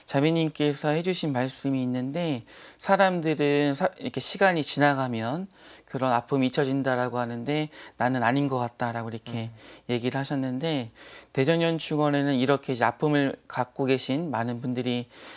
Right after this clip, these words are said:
Speaker 1: 계십니다. 그래서 천안함 연평도 희생자분들과 세월호 선생님들, 그리고 그 사고사를 당한 소방 공무원이나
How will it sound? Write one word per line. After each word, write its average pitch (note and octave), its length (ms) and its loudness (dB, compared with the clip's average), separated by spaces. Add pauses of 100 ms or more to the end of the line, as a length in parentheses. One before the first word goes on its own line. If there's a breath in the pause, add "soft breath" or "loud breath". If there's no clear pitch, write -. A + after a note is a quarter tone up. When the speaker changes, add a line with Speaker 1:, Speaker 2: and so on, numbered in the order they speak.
(100)
Speaker 1:
계십니다. B2+ 640 -2
그래서 B2+ 420 -4 (300 loud breath)
천안함 E3+ 580 4 (300)
연평도 C#3 460 2
희생자분들과 B2+ 1120 -2 (340 loud breath)
세월호 D#3+ 500 4
선생님들, C#3+ 880 -2 (340 loud breath)
그리고 C3 800 2
그 B2 120 -6
사고사를 F#3+ 640 4
당한 C3+ 220 0
소방 F3 340 -2
공무원이나 C3 880 -2